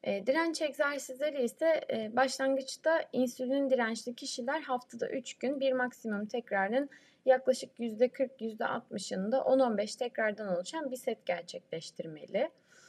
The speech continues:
Bunu belli bir dirençte iki üç set için on beş tekrarın tamamlanmasının ardından direncin artırılması izleyebilir. Kas adaptasyonu arttıkça da bazı setler sekiz on tekrardan oluşana kadar direncin artırılması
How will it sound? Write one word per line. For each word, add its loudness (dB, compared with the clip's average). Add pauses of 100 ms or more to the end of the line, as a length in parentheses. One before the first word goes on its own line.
(360)
Bunu 2
belli -2
bir -2
dirençte 2
iki -6
üç -4
set 2
için -4
on 4
beş -4
tekrarın 0
tamamlanmasının -2
ardından -2 (340)
direncin 2
artırılması 0
izleyebilir. 2 (440)
Kas 0
adaptasyonu 2
arttıkça -2
da 6
bazı 4
setler -2
sekiz -4
on 0
tekrardan -4
oluşana 0
kadar -2
direncin -4
artırılması -4